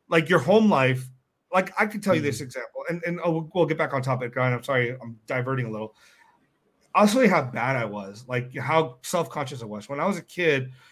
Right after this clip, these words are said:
Speaker 1: when my mom used to come out, she'd wear a sari or a salwar. I'd want
Speaker 2: Mm-hmm.
Speaker 1: her to either walk, like, ten feet in front of me or ten feet behind me. So that
Speaker 2: Whoa.
Speaker 1: we, like, I, I would do that purposefully. And I felt, I feel terrible about it 'cause my mom's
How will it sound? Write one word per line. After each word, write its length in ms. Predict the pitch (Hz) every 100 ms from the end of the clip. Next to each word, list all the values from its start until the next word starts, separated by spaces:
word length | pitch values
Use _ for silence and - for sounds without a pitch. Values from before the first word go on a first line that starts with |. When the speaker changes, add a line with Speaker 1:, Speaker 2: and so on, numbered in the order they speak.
| _
Speaker 1:
when 160 | 156 170
my 140 | 196
mom 340 | 170 135 160 175
used 160 | 165
to 60 | -
come 180 | - 160
out, 140 | 170
she'd 120 | -
wear 160 | 156 147
a 40 | 120
sari 380 | 143 127 143
or 60 | 131
a 20 |
salwar. 560 | 127 127 131 147 165 170 _ _ _ _ _ -
I'd 160 | 196
want 240 | 190 185 170
Speaker 2:
Mm-hmm. 80 |
Speaker 1:
her 80 | 180
to 200 | 165 165
either 120 | 175 156
walk, 380 | 151 151 - -
like, 160 | 135 127
ten 200 | 165 160
feet 160 | 196
in 100 | 147
front 160 | 131 147
of 80 | 165
me 140 | 180
or 100 | 156
ten 200 | 139 143
feet 200 | 131 131
behind 260 | 110 107 98
me. 120 | _ _ _ _ _ _ _ -
So 160 | 120
that 180 | 143 151
Speaker 2:
Whoa. 180 | 117 92 _ _ _ _ 156
Speaker 1:
we, 300 | 180 170 - -
like, 240 | 190 190 - - _ 156 -
I, 200 | 190 202
I 60 | 220
would 120 | 240
do 100 | 175
that 160 | 226 196
purposefully. 540 | 226 214 - - 127 143
And 100 | 180
I 100 | 185
felt, 300 | - 220 - 156
I 80 |
feel 160 | 147 226
terrible 320 | 208 240 185
about 120 | 127
it 20 | 127
'cause 60 |
my 80 | 147
mom's 300 | 151 185